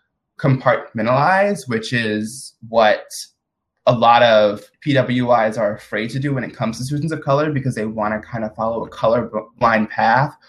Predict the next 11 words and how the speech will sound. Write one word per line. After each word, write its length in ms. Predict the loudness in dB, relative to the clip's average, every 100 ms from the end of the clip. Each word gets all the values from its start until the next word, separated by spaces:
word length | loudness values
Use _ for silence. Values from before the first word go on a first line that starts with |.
| _ _
or 160 | 0 2
focus 380 | 2 2 2 0
on 160 | -2
diversity 460 | -2 -2 -2 -2 -2
and 100 | -2
inclusion. 600 | -4 -6 -4 -2 -4 -6 -12 -8 0
And 180 | 4 4
when 100 | 4
they 120 | 2
do 240 | 4 4
that, 320 | 6 4 2